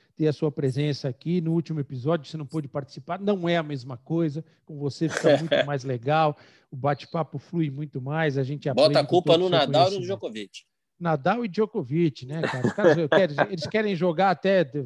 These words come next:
Speaker 1: até jogar dois, três dias, né? Fazer, não é, não é um jogo, eles fazem um torneio particular. Mas é bom demais você contar de novo com a sua presença, em especial num dia que a gente pode trazer uma notícia tão boa.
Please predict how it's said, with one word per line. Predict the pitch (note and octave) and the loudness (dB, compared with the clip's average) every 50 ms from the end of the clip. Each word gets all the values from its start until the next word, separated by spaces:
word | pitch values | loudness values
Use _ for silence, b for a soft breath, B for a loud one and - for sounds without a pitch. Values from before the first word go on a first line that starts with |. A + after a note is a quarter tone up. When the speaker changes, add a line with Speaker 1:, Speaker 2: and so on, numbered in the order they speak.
| A2+ - D#3 | -8 -10 -10
Speaker 1:
até | D3 C3 - - F#3 F3+ D#3+ C3 C3+ | -10 -10 -8 -6 -6 -4 -4 -6 -6
jogar | C3 D3+ D#3 F3 E3 | -6 -4 -2 -2 -2
dois, | D3+ F3+ F3+ - | 0 -2 -2 -2
três | - E3+ D#3+ C#3+ B2 A2 | -4 -4 -4 -2 -4 -4
dias, | G#2 A2+ D#3 G#3+ G#3 E3+ C3+ B2 A#2 | -8 -8 -6 -4 -2 -2 -2 -4 -4
né? | C#3+ D#3 | -8 -10
Fazer, | C3+ - D3 C3 E3 F3 C#3+ b b b b b _ | -8 -8 -8 -4 -4 -4 -6 b b b b b _
não | E3 F#3 | -8 -6
é, | E3+ | -4
não | F3 A3+ | -2 -2
é | C4+ | -2
um | C4 A3 D#3+ | -2 -2 -4
jogo, | A2 G#2+ D#3+ F#3+ G3 D#3+ D#3 | -2 2 4 4 4 4 2
eles | D#3 C#3 | -2 -2
fazem | - G3+ F#3 E3 G3+ | 0 0 0 0 -2
um | G3+ F3 | -4 -2
torneio | - G#3 G3 E3+ D#3 D#3+ F#3 G3 F#3 D#3 | 0 2 2 2 2 2 2 2 2 2
particular. | E3+ E3+ D3 C3+ - - - C#3+ C#3 C3 A#2+ - b b b b b b b _ | -2 -6 -8 -8 -12 -6 -4 -2 0 -2 -2 -4 b b b b b b b _
Mas | D#3+ D#3+ D3+ D#3 | -6 -4 0 0
é | E3 D3 | 0 0
bom | C3 D3 D#3+ E3+ | 2 0 0 0
demais | D#3+ D3+ C#3+ C#3+ C#3+ D3 D3 C3+ | 0 -2 -2 -2 0 0 0 0
você | - D#3 D3+ C3 B2 | -2 -4 -4 -4 -4
contar | - D3+ D3 C3+ B2+ D3 C#3+ | -6 -6 -8 -4 -2 -2 -2
de | C3 B2 C3+ | -2 -2 -4
novo | C#3 C#3 C3+ B2+ | -4 -4 -4 -4
com | - C#3+ | -4 -6
a | B2+ | -6
sua | - - C#3 | -6 -6 -8
presença, | - C#3 C3 A#2+ A2+ C#3 C#3+ C3 - D3+ C3+ C3 - | -6 -4 -6 -4 -4 -4 -6 -4 -6 -8 -10 -10 -10
em | D3+ D3 | -10 -12
especial | C#3 - _ D3 C3 - D#3 D3 D3 | -12 -6 _ -6 -6 -4 -4 -4 -4
num | C#3+ C#3 C3 | -4 -6 -4
dia | C3 D3 C#3 | -4 -6 -4
que | - C#3+ | -4 -6
a | A#2+ | -6
gente | C#3+ C#3 - - | -6 -10 -10 -10
pode | - C3+ B2+ | -10 -10 -8
trazer | - C#3+ B2+ A#2 C#3+ | -6 -8 -6 -6 -6
uma | C#3 | -6
notícia | C3+ C3 B2+ - C#3+ C3 - - C3+ | -6 -8 -8 -6 -8 -8 -6 -6 -6
tão | - D3 C#3+ C#3 | -4 -4 -6 -4
boa. | B2 B2+ A#2 G#2 G2 | -2 -2 -2 -4 -6